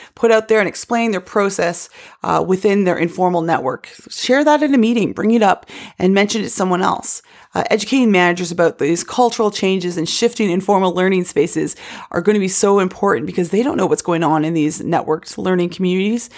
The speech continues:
So sharing strategies of how to engage, how to be part of a community, how to contribute to a learning network is gonna be helpful.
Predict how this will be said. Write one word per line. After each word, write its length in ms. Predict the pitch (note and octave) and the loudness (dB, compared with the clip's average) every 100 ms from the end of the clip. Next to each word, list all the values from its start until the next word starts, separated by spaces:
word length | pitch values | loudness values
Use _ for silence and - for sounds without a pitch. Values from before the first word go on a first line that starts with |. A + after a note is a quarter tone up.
| - - | -20 -6
So 200 | - F#3 | 0 0
sharing 320 | - G3 F#3+ | 2 2 2
strategies 500 | F#3+ F3 E3 E3+ F3 | 0 2 2 0 -6
of 100 | D#3 | -4
how 180 | - F3 | -2 -2
to 100 | E3+ | -2
engage, 760 | E3 E3 A#3 A#3 A3+ A3+ G#3 - - | -4 0 4 4 2 0 -6 -14 -14
how 100 | - | -8
to 60 | E3+ | -6
be 100 | E3+ | -6
part 400 | - - G#3 G#3+ | -8 0 2 2
of 140 | F#3+ | 2
a 240 | E3+ D3 - _ | 2 0 -4 _
community, 760 | - A3 A3+ A3 G#3+ G#3 G#3 - - - | -4 0 4 4 4 4 2 -2 -18 -2
how 120 | F#3 | -2
to 60 | |
contribute 500 | F3+ F#3 - G#3 F#3+ - | 0 -2 0 0 0 -2
to 220 | F#3 F3 | -2 0
a 20 | |
learning 380 | D#3+ E3 D3+ F3+ | 0 0 -2 0
network 420 | G3 - F3 F3 | -2 0 0 -2
is 120 | - | -4
gonna 180 | - A3+ | 0 2
be 80 | A3 | 0
helpful. 540 | F#3 G#3+ - B2+ - | 0 -4 0 -2 -2